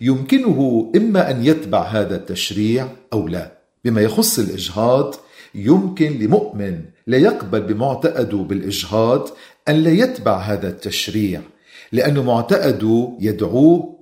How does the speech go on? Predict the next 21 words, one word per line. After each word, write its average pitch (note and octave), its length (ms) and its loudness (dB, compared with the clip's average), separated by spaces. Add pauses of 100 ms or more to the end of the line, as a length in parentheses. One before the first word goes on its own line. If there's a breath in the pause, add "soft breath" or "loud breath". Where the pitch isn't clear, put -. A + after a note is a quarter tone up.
إلى A#2 240 -2
الحفاظ A#2+ 760 0
على G#2+ 220 0
حياة G#2+ 440 -2
الطفل G#2 600 -2 (380 loud breath)
طالما A2+ 380 0
هو G2 200 -4
قادر F2+ 460 -4
على E2 200 -6
ذلك، E2+ 540 -10 (300)
في - 140 -10
حين D#3 600 0 (380 loud breath)
أن G#2+ 180 -2
المشترع A2 880 0
المدني G#2 800 -4 (340)
يسعى D3+ 760 2
إلى B2 220 0
تقليص E3 760 -4
الشر A2+ 460 0
في F#2 140 -10
المجتمع E2+ 680 -8